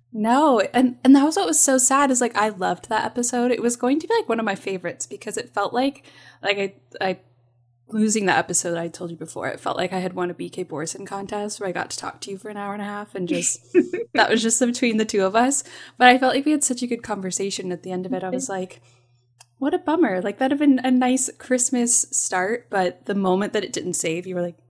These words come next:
Speaker 1: "Let's do it again." And I was like, "I love her so much." <laughs>
Speaker 2: <laughs>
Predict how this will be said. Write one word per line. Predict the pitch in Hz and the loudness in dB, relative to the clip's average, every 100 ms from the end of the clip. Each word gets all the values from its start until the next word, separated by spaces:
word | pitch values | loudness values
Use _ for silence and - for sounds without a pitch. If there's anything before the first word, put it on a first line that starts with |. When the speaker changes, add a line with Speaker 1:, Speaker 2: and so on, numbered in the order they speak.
| - | -8
Speaker 1:
"Let's | 180 - | -6 -4
do | 190 | -6
it | 190 | -4
again." | 233 233 | -2 -2
And | 185 | -2
I | 175 | -4
was | 175 180 | -4 -6
like, | 170 _ _ _ | -8 _ _ _
"I | 202 | -8
love | 208 233 | -6 -6
her | 196 | -8
so | - 220 | -8 -4
much." | 226 220 - 262 | -6 -6 -4 -2
<laughs> | - | 6
Speaker 2:
<laughs> | 294 262 294 240 - | 6 6 4 2 0